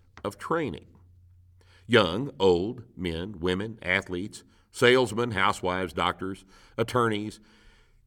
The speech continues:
criminal masterminds, and hereditary monarchs.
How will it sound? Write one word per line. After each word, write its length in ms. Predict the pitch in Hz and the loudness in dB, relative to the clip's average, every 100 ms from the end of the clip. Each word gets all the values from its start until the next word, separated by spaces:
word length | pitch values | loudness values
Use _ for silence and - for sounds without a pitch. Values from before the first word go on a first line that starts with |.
| - | 2
criminal 420 | - 208 175 156 | 8 8 10 6
masterminds, 760 | 143 135 135 113 117 120 113 | 6 4 4 2 4 2 0
and 160 | 113 107 | 0 0
hereditary 720 | 101 107 101 95 - 82 82 | 0 2 2 0 -2 -4 -4
monarchs. 680 | 90 120 98 55 50 - - | -4 -6 -6 -10 -12 -16 -20